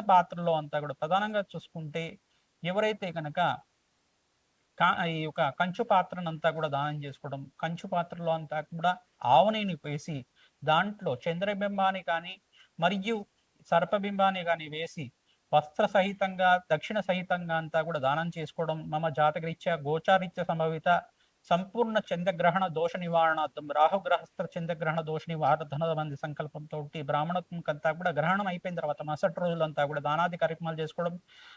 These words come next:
పరమేశ్వరుడు ప్రీతికరంగా అభిషేకం చేసుకోవడం, ఏ గ్రహాలకైతే బలహీనమైన స్థానాలు ఉన్నాయో జన్మజాతకం చూపించుకొని ఆ గ్రహాలకంతా కూడా జప హోమాది కార్యక్రమాలు చేసుకోవడం, ఈ యొక్క సర్పసూక్త పారాయణం చేయించుకోవడం, నాగ-, అంటే నవగ్రహాలకి అభిషేకం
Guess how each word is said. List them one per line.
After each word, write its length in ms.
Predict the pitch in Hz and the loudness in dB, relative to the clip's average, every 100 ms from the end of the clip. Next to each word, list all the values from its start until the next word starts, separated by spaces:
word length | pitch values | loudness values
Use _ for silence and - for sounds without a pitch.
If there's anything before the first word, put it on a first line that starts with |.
| _ | _
పరమేశ్వరుడు 480 | 175 196 226 214 214 | 6 6 4 0 -2
ప్రీతికరంగా 600 | 196 190 196 185 180 185 185 - _ - | -4 -4 -2 -2 4 6 6 2 _ -4
అభిషేకం 500 | 143 180 226 214 208 180 | -2 0 -2 -2 -4 -4
చేసుకోవడం, 440 | 170 - 175 170 175 _ _ - | -6 -4 -4 -4 -6 _ _ -6
ఏ 180 | 175 196 226 | 0 4 2
గ్రహాలకైతే 720 | 202 190 - 214 202 196 180 190 | 6 6 8 8 6 0 -8 0
బలహీనమైన 500 | 170 170 190 190 185 | 2 2 0 -4 -8
స్థానాలు 480 | 185 - 160 160 165 | -4 0 4 4 2
ఉన్నాయో 260 | 160 160 165 | 0 -4 -4
జన్మజాతకం 580 | 156 151 156 156 - 165 | -6 -4 0 0 -2 -10
చూపించుకొని 560 | 156 147 - - 165 175 _ _ _ | -8 -10 -10 -8 -8 -8 _ _ _
ఆ 100 | 117 131 | -2 0
గ్రహాలకంతా 680 | 143 143 196 220 214 185 170 | 0 4 6 6 4 0 0
కూడా 200 | 170 175 | 0 -2
జప 280 | 156 151 156 202 | -4 -2 2 2
హోమాది 320 | 196 185 180 | 4 2 2
కార్యక్రమాలు 480 | 175 165 156 165 151 | 2 0 0 -4 -4
చేసుకోవడం, 380 | 143 143 156 151 160 _ _ _ - | -6 -8 -8 -8 -10 _ _ _ -10
ఈ 40 | |
యొక్క 220 | 147 147 123 | -6 0 0
సర్పసూక్త 640 | 180 175 214 226 202 - | 2 0 -2 -4 -4 -2
పారాయణం 440 | 180 165 160 160 151 | 4 4 4 -2 -6
చేయించుకోవడం, 560 | 147 156 - 151 143 151 - _ _ - | -8 -8 -8 -6 -6 -8 -16 _ _ 0
నాగ-, 380 | 135 156 190 170 147 | 4 6 4 0 -4
అంటే 260 | 156 170 196 160 165 - _ _ _ _ _ _ | -4 -2 -2 -2 -4 -10 _ _ _ _ _ _
నవగ్రహాలకి 720 | - 165 196 208 214 226 214 190 | 0 4 4 8 8 8 6 0
అభిషేకం 440 | 160 175 196 196 | -2 -4 -6 -4